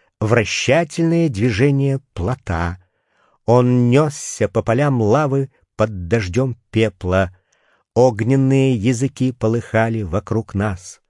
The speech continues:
Ураган, исходивший как бы из гигантского вентилятора, яростно раздувал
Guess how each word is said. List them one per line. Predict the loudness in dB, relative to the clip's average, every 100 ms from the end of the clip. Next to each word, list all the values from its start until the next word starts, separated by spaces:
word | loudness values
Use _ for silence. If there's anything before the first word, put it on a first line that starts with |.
| _ _ _ _
Ураган, | 0 2 2 2 0 0 -2 -6 _ _
исходивший | -4 -4 -2 0 0 -2 0 -2
как | 0 -2 -2
бы | -2
из | -2 0 0 0
гигантского | 0 2 0 -2 -8 -4 -2 0
вентилятора, | 0 0 -2 -2 0 0 -2 -2 -2 -2 -6 _ _ _
яростно | -10 -6 -2 -2 -2 -6 -2 0
раздувал | 2 0 -2 -2 0 0 -2